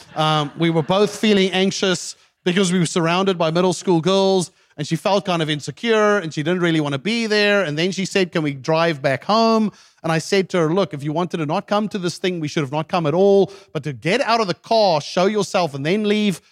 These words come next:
that is social suicide, baby girl. Uh, we're gonna have to push through now and make this thing happen." And it just so happened that they had surfing lessons there on, uh, New Smyrna Beach. So there we go on our surfboards, and she hops on and she goes and she goes.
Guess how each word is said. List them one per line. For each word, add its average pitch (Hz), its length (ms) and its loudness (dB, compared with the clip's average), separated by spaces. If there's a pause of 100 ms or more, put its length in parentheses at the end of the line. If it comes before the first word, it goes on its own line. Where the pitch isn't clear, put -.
(160)
that 190 140 -2
is 165 100 -4
social 208 600 -2
suicide, 175 560 0
baby 151 260 0
girl. 165 340 0 (180)
Uh, 151 300 0
we're 185 140 4
gonna 202 120 2
have 190 120 0
to 190 80 0
push - 340 0
through 233 300 2
now 160 440 2 (280)
and 180 160 2
make 190 220 2
this 196 180 -2
thing 185 140 2
happen." 165 420 0 (340)
And 196 100 2
it 185 60 2
just 202 240 0
so 262 120 4
happened 220 320 2
that 196 120 0
they 185 140 4
had 160 100 2
surfing 240 540 0
lessons 226 480 0
there 214 120 2
on, 196 160 -2
uh, 151 220 2
New 151 180 -4
Smyrna 175 300 0
Beach. 226 420 0 (220)
So - 160 0
there 190 180 4
we 196 120 4
go 214 280 4
on 208 80 2
our 160 120 0
surfboards, 226 800 4
and 135 140 -6
she 208 180 -2
hops 180 320 0
on 226 240 2
and 147 100 -6
she 147 120 -8
goes 185 300 2
and 147 120 -6
she 151 80 -4
goes. 214 420 4